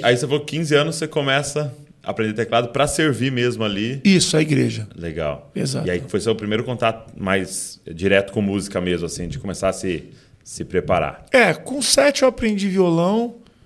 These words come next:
Speaker 2: mas com quinze eu fui, fui pro teclado. E, eu, e é engraçado que eu não,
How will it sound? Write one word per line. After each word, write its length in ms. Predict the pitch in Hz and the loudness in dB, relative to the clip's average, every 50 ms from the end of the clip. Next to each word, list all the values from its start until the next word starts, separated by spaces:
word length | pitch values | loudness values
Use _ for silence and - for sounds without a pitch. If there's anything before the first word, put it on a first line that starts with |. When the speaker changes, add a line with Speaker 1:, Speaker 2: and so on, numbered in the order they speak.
| _ _ _ _ _ _ _ _ _ _ _ _ | _ _ _ _ _ _ _ _ _ _ _ _
Speaker 2:
mas 300 | - 151 160 165 170 165 | -4 -2 0 2 2 0
com 160 | - - 208 196 | -2 -2 -4 -4
quinze 340 | - - - 196 208 202 214 | -4 -4 -6 -4 -4 -2 -4
eu 60 | 202 | -4
fui, 220 | 202 - 214 208 196 185 175 | -4 -4 -6 -6 -6 -6 -8
fui 120 | - 196 190 | -6 -6 -6
pro 120 | 190 214 | -6 -8
teclado. 580 | - - 214 214 - 160 151 151 135 123 - - | -6 -6 -8 -6 -6 -8 -6 -6 -8 -8 -6 -2
E, 100 | 139 170 | 2 2
eu, 180 | 185 196 - | 2 2 2
e 80 | - 180 | 2 2
é 60 | 180 | 2
engraçado 420 | 185 196 202 185 170 - 180 175 | 4 4 4 2 2 0 -2 -4
que 80 | - - | -2 -2
eu 60 | 190 202 | 0 2
não, 160 | 214 220 | 2 0